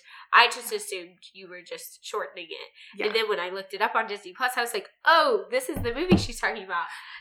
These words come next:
Speaker 1: So,
Speaker 2: Yes.
Speaker 1: um, any other thoughts you have about this movie?
Speaker 2: Um, just, I loved, like, Miss Bianca. She was probably one of my favorite characters, um, because even though Bernard is, like,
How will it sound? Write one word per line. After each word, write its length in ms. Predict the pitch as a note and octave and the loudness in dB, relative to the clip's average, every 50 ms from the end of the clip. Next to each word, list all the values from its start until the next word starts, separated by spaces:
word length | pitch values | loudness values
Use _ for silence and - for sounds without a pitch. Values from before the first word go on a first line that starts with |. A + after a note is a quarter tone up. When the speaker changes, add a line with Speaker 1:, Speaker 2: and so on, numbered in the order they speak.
| - | -18
Speaker 1:
So, 220 | - - - - C#4 | -18 -8 2 6 8
Speaker 2:
Yes. 460 | B3+ A#3+ A#3+ A#3 A3+ A3 G#3+ G3+ - - - | 8 10 10 8 8 6 6 4 4 0 -2
Speaker 1:
um, 320 | C4 B3 A#3 A3 G3+ F#3 - - | 0 0 2 0 0 -2 -4 -6
any 160 | - C4 C4+ | -4 0 2
other 220 | C4+ A#3 A#3+ B3+ B3+ | 2 2 2 -2 -6
thoughts 340 | - - A3+ A3+ A3 - | -4 -2 -2 -2 -2 -4
you 80 | - A3+ | -8 -4
have 200 | A3+ A#3+ G#3 G#3 | -2 -2 -2 -2
about 280 | G#3+ A3 G#3 F#3+ F#3+ - | -2 -2 -2 -2 -2 -6
this 180 | G#3 G#3 - - | -12 -16 -16 -16
movie? 400 | - G#3 G#3 G#3+ G#3 G#3+ - _ _ _ _ - - - - _ _ _ _ _ - - _ _ _ _ _ - | -18 -14 -14 -14 -14 -14 -18 _ _ _ _ -20 -20 -20 -20 _ _ _ _ _ -20 -20 _ _ _ _ _ -10
Speaker 2:
Um, 460 | A#3+ B3+ C4 C4 C4+ C4+ C4+ C4+ A#3 - _ G3+ | -8 -8 -8 -8 -8 -10 -10 -12 -14 -14 _ -16
just, 540 | - C4 D4 F#4 F#4+ - - - - - - _ _ _ _ _ _ _ _ _ _ _ - | -8 -4 -4 -4 -4 -4 -10 -18 -20 -20 -20 _ _ _ _ _ _ _ _ _ _ _ -2
I 80 | G3 | -2
loved, 240 | G#3 G#3 G3+ G3+ G3+ | 2 4 4 4 4
like, 220 | G#3+ F#3+ - - G3 | 2 0 0 0 -4
Miss 160 | G3 F#3+ - - | -8 -8 -8 -8
Bianca. 600 | F3+ F3 E3 D3+ D#3+ - - F3 D#3+ E3+ G3+ G#3 - | -6 -4 -4 -6 -6 -6 -6 -4 -4 -4 -6 -8 -12
She 180 | - - G#3+ | -6 -6 -6
was 140 | F#3 F3+ - _ _ - | -6 -6 -10 _ _ -2
probably 240 | - F3+ E3+ E3+ F3+ | 0 0 2 0 0
one 140 | F3+ E3+ E3 | 0 -2 -2
of 60 | E3+ | -2
my 120 | F3 E3+ | -2 -2
favorite 460 | E3+ - - E3+ D3 - - E2+ - - - - _ _ _ _ _ _ _ _ _ - | -2 -2 -4 -2 -2 -2 -2 -2 -2 -6 -8 -14 _ _ _ _ _ _ _ _ _ -8
characters, 580 | - G#3 F3+ F3 - - E3 D#3+ C#3 F#3 - - - _ - | -4 -4 -4 -4 -2 -2 -2 -2 -2 -4 -6 -10 -14 _ -8
um, 520 | F#3 F3+ - - F3+ - - - G#3+ - _ | -6 -6 -6 -6 -8 -10 -14 -16 -16 -16 _
because 280 | - G3 G3 G#3+ G3+ - | -10 -8 -6 -6 -4 -4
even 240 | F3 F#3+ F#3+ F3 F3 | -4 -4 -4 -2 -2
though 320 | E3+ E3+ E3 D#3 D#3+ C#3 - | -2 -2 -2 -2 -4 -4 -4
Bernard 460 | F#3+ F3+ F3 E3+ D#3+ D#3+ E3 E3 - | -6 -2 0 0 0 0 0 -2 -4
is, 120 | - - - | -6 -6 -8
like, 240 | - - - - | -8 -10 -10 -12